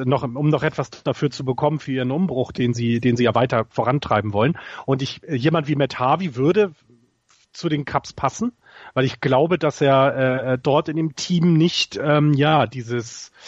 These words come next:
ja, also er wü-, er würde sich wahrscheinlich mehr zusammenreißen, als er das in New York getan hat, wenn, äh, mit, mit Joe Maddon, äh, ein, ein, ein Manager hat, der ihn da vielleicht besser in den Griff bekommt.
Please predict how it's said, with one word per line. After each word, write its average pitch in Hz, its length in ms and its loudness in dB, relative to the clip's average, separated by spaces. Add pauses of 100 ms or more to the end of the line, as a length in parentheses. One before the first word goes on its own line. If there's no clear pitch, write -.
(340)
ja, 127 240 2
also 117 160 -2
er 139 160 0
wü-, 147 80 4
er 151 200 -4
würde 180 180 2
sich 170 220 -8
wahrscheinlich 156 500 -6
mehr 135 320 0
zusammenreißen, 143 640 -2
als 131 160 0
er 156 60 -2
das 135 160 -6
in 139 40 0
New 139 80 4
York 151 240 2
getan 110 360 0
hat, 98 240 -6
wenn, 107 300 0
äh, 110 480 0
mit, 117 260 0
mit 117 160 0
Joe 120 100 4
Maddon, 120 400 4 (280)
äh, 127 60 2
ein, 120 300 2
ein, 117 240 2
ein 123 580 0
Manager 135 420 4
hat, 135 140 -2
der 131 100 2
ihn 131 60 0
da 131 100 2
vielleicht - 320 -4
besser 151 340 2
in 127 60 -6
den 135 100 -2
Griff 170 220 -4
bekommt. 104 380 -4